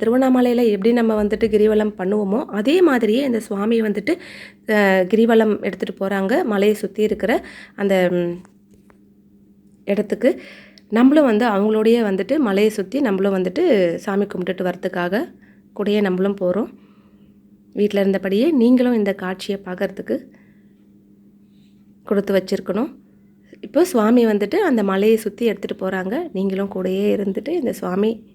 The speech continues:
மலையை சுத்தி வர காட்சியை நீங்களும் பாருங்க. ஓம் நமச்சிவாயம்,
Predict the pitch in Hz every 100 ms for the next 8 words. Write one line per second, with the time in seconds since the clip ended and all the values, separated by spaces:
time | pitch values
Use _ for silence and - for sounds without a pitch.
0 | - - 175 - - 202 190 185 185 180
1 | - 240 180 175 185 180 180 185 269 -
2 | - - - _ _ _ _ _ _ _
3 | _ _ _ _ _ - _ _ _ _
4 | _ _ _ _ _ _ _ 208 208 190
5 | 180 185 - 196 190 190 202